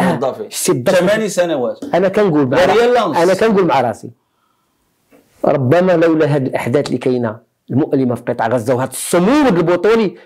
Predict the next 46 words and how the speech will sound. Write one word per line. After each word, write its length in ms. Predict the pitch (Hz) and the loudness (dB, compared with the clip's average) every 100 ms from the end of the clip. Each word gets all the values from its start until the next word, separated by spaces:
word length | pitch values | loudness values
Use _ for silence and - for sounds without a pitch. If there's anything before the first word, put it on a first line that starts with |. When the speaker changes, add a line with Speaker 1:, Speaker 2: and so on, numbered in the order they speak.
| - | -4
Speaker 2:
ما 100 | 147 | -2
كانش 260 | 139 147 139 | 0 -2 -4
يكون 200 | - 127 | -4 -4
هاد 100 | 123 | -4
الصمود 420 | - 127 120 113 | -4 -4 -2 -2
البطولي 420 | 117 117 123 113 | -4 -2 -2 -4
للرجال. 360 | 95 92 95 - | -6 -10 -10 -4
Speaker 1:
لا، 100 | 185 | -2
خليني 340 | 170 175 185 | -2 -2 0
Speaker 2:
نعم. 80 | 151 | 0
Speaker 1:
نسولك 300 | 123 131 120 | -2 -4 -4
السي 160 | - 120 | -6 -4
جمال. 160 | 120 | 0
Speaker 2:
نعم، 200 | 139 139 | 0 0
خذني 340 | 120 151 165 131 | 0 0 0 0
على 100 | 113 | 0
Speaker 1:
أنت 100 | 123 | 0
عاوتاني 220 | 151 147 | 0 2
Speaker 2:
الشيء. 100 | 185 | 0
Speaker 1:
الحكومة 380 | 196 190 208 220 | -2 -2 0 -2
خصهاش 240 | 226 247 | -6 -6
نظلموها 360 | 185 165 143 127 | -2 0 0 -2
بزاف. 280 | 113 135 151 | -2 0 2
Speaker 2:
قول. 140 | 151 - - 208 | 2 -2 -10 -6
Speaker 1:
وهاد 120 | 190 | -6
الحكومة 500 | - 107 - 101 98 | -6 -10 -10 -10 -8
هادي، 140 | 95 | -4
Speaker 2:
مم. 200 | 117 90 - | -2 -4 -4
Speaker 1:
دابا 220 | 123 131 - | -4 -2 -4
هاد 60 | |
الس-، 360 | 147 - - 127 | -6 -10 -10 -4
بغيتي 380 | 113 117 - 165 | -2 -2 -2 -2
ولا 140 | 123 | -2
كرهتي، 420 | - 95 95 - | -4 -8 -8 -4
Speaker 2:
مم. 140 | 123 107 | -2 0
Speaker 1:
قول 260 | 147 147 | 0 0
عني 280 | 117 135 135 | -2 -6 -8
كما 240 | 135 131 | -4 -4
تيقولوا 340 | 127 127 131 127 | -4 -2 -2 -2
ديك 140 | 117 | -2
الأغنية، 360 | 117 113 127 131 | -2 -2 0 0
قول 180 | 139 135 | 0 0
عني 240 | 143 147 | -2 -2
ما 100 | 170 | -2
تقول. 300 | 135 117 101 127 | -2 -6 -8 -6
Speaker 2:
مم. 180 | 110 | -6